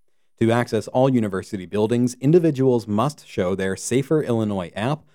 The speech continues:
or covid nineteen boarding pass. Currently, to access library services, it is strongly encouraged to make an appointment online for either remote or in-person consultation.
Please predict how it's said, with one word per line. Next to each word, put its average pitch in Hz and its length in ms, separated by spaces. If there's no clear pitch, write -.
or 104 220
covid 135 340
nineteen 101 400
boarding 95 320
pass. - 420
Currently, 110 520
to 117 140
access 107 440
library 98 500
services, 107 580
it 113 80
is 104 140
strongly 110 560
encouraged 92 640
to 123 100
make 113 180
an 117 60
appointment 131 540
online 107 520
for 101 240
either 87 240
remote 90 540
or 95 220
in-person 110 560
consultation. 80 680